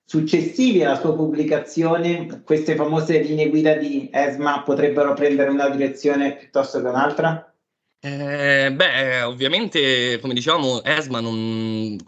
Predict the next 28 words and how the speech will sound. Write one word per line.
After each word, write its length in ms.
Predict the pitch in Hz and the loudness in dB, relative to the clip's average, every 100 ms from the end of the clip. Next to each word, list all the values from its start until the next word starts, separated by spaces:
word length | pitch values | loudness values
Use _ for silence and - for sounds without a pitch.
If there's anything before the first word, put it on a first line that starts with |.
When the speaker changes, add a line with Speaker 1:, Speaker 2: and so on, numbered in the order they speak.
| - | -8
Speaker 2:
queste 240 | 147 156 | -4 -2
linee 220 | 151 151 | 0 0
guida, 260 | 147 196 165 | 2 2 2
queste 800 | 143 - 147 135 127 127 123 123 | 0 -2 -2 0 2 2 2 0
anche 280 | 117 131 120 | 0 0 0
regulatory 480 | 123 123 123 120 120 | 0 0 0 0 0
technical 480 | 123 - 123 - 95 | -2 -2 -2 -2 -4
standards, 540 | - 135 127 113 104 | -2 0 2 0 -2
che 100 | 110 | -4
sono 180 | - 107 | -2 0
proprio 220 | 110 107 | 0 0
degli 100 | 107 | 0
standard 460 | 101 - 117 107 - | 0 0 0 0 0
tecnici 420 | 120 117 104 104 | -2 -2 -4 -4
che 120 | 104 | -4
verranno 440 | 98 104 113 110 | -2 0 0 0
sviluppati 500 | 101 104 101 107 113 | -2 -2 -2 -2 -2
su 120 | 98 107 | 0 -2
altri 240 | 110 107 | -2 -4
punti, 420 | 131 110 101 101 107 | -2 -2 -2 -4 -2
non 260 | 117 110 | -2 2
vengono 320 | 131 143 117 | 2 2 0
sviluppati 420 | 104 107 101 104 104 | -2 -4 -2 -2 0
nel, 240 | 104 104 | 0 0
nel 240 | 104 101 | 0 -2
vuoto, 400 | 98 113 - - | 0 -2 -2 -8
no? 220 | 104 120 120 | 0 0 2
Quindi 420 | 123 104 101 | 0 2 2